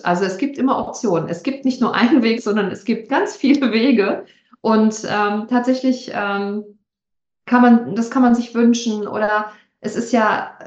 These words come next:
das ist, das ist ja meine tiefe Überzeugung, ähm, es gibt immer Lösungen für, für alle Themen.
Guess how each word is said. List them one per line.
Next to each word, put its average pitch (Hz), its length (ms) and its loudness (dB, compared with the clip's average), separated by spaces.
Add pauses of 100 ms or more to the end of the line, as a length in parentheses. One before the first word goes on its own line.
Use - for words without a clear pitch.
(100)
das 220 240 2
ist, 202 300 -6
das 208 120 0
ist 240 100 -2
ja 226 80 2
meine 202 200 -2
tiefe 233 280 0
Überzeugung, 196 880 0
ähm, 190 540 -4
es - 160 -8
gibt - 340 0
immer 185 540 2 (460)
Lösungen 190 1000 2 (300)
für, 180 600 -2
für - 200 -8
alle 196 240 -2
Themen. 196 640 -4